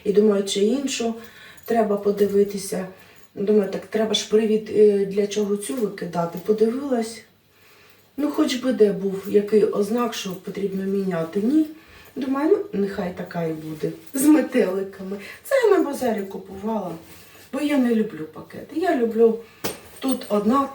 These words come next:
торба, отут на руці інша. І Таня така йде,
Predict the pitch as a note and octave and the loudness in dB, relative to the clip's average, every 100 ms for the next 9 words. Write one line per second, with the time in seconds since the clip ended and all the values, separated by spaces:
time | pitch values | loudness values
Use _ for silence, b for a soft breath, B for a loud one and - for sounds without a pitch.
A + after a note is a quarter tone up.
0 | G#3+ B3+ B3 A3 B3+ A#3+ - B B B | -6 -6 -6 -6 -8 -8 -16 B B B
1 | - G3+ A#3 A3+ G#3 G#3 G#3 - G#3 G#3 | -8 0 2 4 2 2 0 0 -2 -2
2 | C4+ E4 D#4+ - - C4+ - B B B | 4 6 6 2 -4 -6 -8 B B B
3 | _ - E4+ G#3+ G#3+ G#3 G3+ G3 G3 G#3+ | _ -6 -4 -4 0 0 0 -4 -4 -6
4 | A#3 A3+ A3+ G#3 B3 B3 | -4 -2 -2 -2 -4 -4